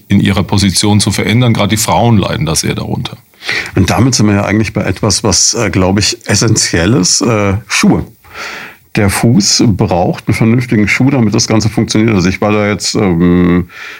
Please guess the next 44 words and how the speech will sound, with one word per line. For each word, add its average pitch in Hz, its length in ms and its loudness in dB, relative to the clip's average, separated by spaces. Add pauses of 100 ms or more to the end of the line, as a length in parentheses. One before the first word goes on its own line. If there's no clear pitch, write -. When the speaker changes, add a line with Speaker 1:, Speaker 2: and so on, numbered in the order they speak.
Speaker 2:
vor 104 200 -2
einiger 107 240 2
Zeit 98 260 0
mal 98 80 2
in 87 80 2
Frankfurt - 540 -2
in 123 120 2
einem 113 380 4
Geschäft 110 560 -2
und 101 180 4
hab 92 80 2
mir 95 140 2
so 87 260 2
amerikanische 98 520 2
Boots 104 260 0
gekauft. 127 340 -4
Da 95 80 2
wird - 120 0
also 101 180 2
wirklich 123 200 -2
dein 95 140 0
Fuß 123 300 0
vermessen. 90 540 0
Da 90 100 2
be-, 87 160 0
bestellt 98 460 -2
sich 95 140 0
auf 87 100 -4
so 98 80 0
eine 80 80 0
Platte, 123 340 -2
wird 90 140 -2
geguckt, 90 260 -2
wo 92 140 4
ist 104 160 -2
wie 98 80 2
viel 95 160 0
Druck, - 280 -4
wie 107 100 2
breit 101 380 0
und 135 140 2
hin 110 140 0
und 131 100 2
her. 123 120 2